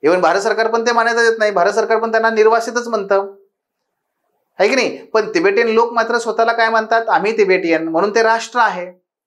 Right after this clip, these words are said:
राष्ट्र आहे, पण त्यांना ना कायदे करण्याचा अधिकार आहे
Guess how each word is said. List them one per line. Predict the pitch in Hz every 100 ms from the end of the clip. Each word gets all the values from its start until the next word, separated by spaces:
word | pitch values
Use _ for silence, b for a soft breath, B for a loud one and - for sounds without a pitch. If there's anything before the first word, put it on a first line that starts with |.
| _ _ -
राष्ट्र | 147 180 - 240
आहे, | 226 220 220 - - _ _ _
पण | 233 226 120 B B -
त्यांना | 165 214 208 185
ना | 190
कायदे | 175 160 156 196
करण्याचा | 220 214 208 226
अधिकार | 208 214 220
आहे | 214 220